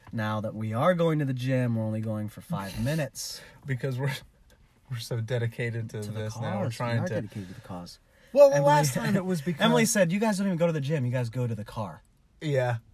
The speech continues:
Speaker 2: I mean, we were doing that before, though.
Speaker 1: We were.
Speaker 2: We were doing that before.
Speaker 1: Now we have a real reason to
Speaker 2: I
Speaker 1: stick in
Speaker 2: know,
Speaker 1: here,
Speaker 2: but
Speaker 1: though, and that's
Speaker 2: still.
Speaker 1: why.
Speaker 2: But still, this isn't <laughs> anything new. We'd stay in here for at least forty-five minutes.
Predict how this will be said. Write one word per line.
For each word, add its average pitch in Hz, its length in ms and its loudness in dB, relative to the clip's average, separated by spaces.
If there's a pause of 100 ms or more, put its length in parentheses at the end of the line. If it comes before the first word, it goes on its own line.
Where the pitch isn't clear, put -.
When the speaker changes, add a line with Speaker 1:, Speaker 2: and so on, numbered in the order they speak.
(380)
Speaker 2:
I 180 80 0
mean, 190 160 4
we 240 100 -2
were 277 120 -6
doing 196 240 0
that 135 120 -2
before, 127 380 -8
though. 87 220 -10 (640)
Speaker 1:
We 127 140 -2
were. 107 360 -4 (380)
Speaker 2:
We 147 120 -6
were 156 80 -4
doing 139 200 -4
that 117 100 -4
before. 113 340 -10
Speaker 1:
Now 214 140 -2
we 254 100 -2
have 170 100 0
a 147 40 -2
real 139 240 0
reason 151 340 -2
to 165 80 2
Speaker 2:
I 165 80 2
Speaker 1:
stick 131 120 0
in 110 60 0
Speaker 2:
know, 104 180 -2
Speaker 1:
here, 98 80 -8
Speaker 2:
but 123 160 0
Speaker 1:
though, 92 60 -8
and 101 80 -6
that's 107 140 -6
Speaker 2:
still. 226 140 -2
Speaker 1:
why. 104 180 -2 (1400)
Speaker 2:
But 120 200 -6
still, 117 220 -6
this 120 160 -6
isn't 143 220 -6
<laughs> - 0 -
anything 127 540 -6
new. 120 180 -8 (380)
We'd 147 160 -4
stay 151 220 0
in 135 80 0
here 123 140 0
for 117 160 -4
at 104 140 -4
least 127 400 -2
forty-five 90 460 -16
minutes. - 380 -20